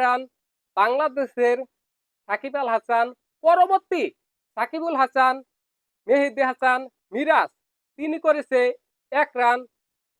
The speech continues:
এবং বাংলাদেশের ক্যাপ্টেন শান্ত, তিনি করেছে চল্লিশ রান। বাংলাদেশের দুই ওপেনার, এক ওপেনার বারো, আরেক ওপেনার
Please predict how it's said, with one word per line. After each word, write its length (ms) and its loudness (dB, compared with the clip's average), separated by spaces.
এবং 200 2
বাংলাদেশের 560 0
ক্যাপ্টেন 400 0
শান্ত, 260 -4
তিনি 260 -4
করেছে 320 2
চল্লিশ 380 0
রান। 160 2
বাংলাদেশের 560 2
দুই 180 0
ওপেনার, 380 2
এক 180 2
ওপেনার 360 0
বারো, 280 2
আরেক 280 4
ওপেনার 340 2